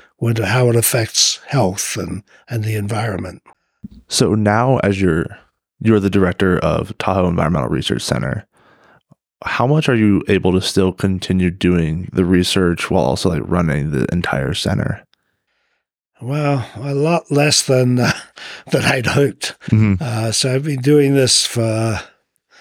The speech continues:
Speaker 1: I think, nineteen years.
Speaker 2: Yeah.
Speaker 1: Um, which is,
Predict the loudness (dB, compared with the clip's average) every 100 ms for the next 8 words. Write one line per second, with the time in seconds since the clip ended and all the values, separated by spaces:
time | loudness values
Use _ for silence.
0 | -20 -20 -20 _ -10 -6 -6 -2 0 0
1 | 2 0 2 2 0 -2 -2 -2 -4 -4
2 | -12 -20 _ -4 -2 0 0 0 -4 -8
3 | -4 -2 2 4 4 2 -2